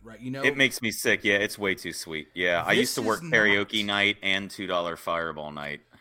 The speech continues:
Speaker 2: in the same night, and it was terrible.
Speaker 1: This is like it, there's no apple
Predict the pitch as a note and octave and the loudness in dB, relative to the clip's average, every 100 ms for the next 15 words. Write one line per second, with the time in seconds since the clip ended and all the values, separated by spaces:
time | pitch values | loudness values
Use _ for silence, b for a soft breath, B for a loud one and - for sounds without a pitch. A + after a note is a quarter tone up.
0 | - E2 D#2 - D#2 D2+ D2+ D2+ C2+ C#2+ | -16 -14 -12 -10 -8 -8 -8 -8 -10 -14
1 | C#2+ - D#2+ D2 C2+ C2+ C#2 D3 G3 B3+ | -14 -10 -8 -8 -12 -16 -18 -8 -6 -6
2 | D4+ A#3 F3+ E3+ D3+ C3 - _ _ _ | -12 -14 -10 -6 -6 -8 -16 _ _ _
3 | _ _ _ _ - - - D#3 F3 D#3+ | _ _ _ _ -10 -10 -8 -6 -6 -4
4 | E3+ G3 G#3+ A3 - _ - F3 - D3+ | -6 -4 -2 -4 -8 _ 0 0 0 -4
5 | B2+ | -4